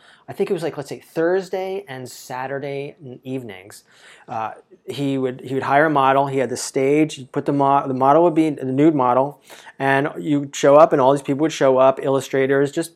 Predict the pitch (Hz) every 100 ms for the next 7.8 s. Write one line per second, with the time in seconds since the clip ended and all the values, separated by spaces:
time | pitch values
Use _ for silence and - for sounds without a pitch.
0 | _ 156 147 151 147 156 151 143 147 143
1 | 156 160 _ - 120 - 156 - 147 143
2 | - _ 202 156 123 127 135 - _ _
3 | _ _ _ _ - - _ 156 143 143
4 | 147 143 156 147 135 - 147 135 131 127
5 | - - _ 135 139 143 139 139 131 131
6 | 131 127 - 123 127 135 135 131 120 127
7 | 127 131 - 120 120 120 123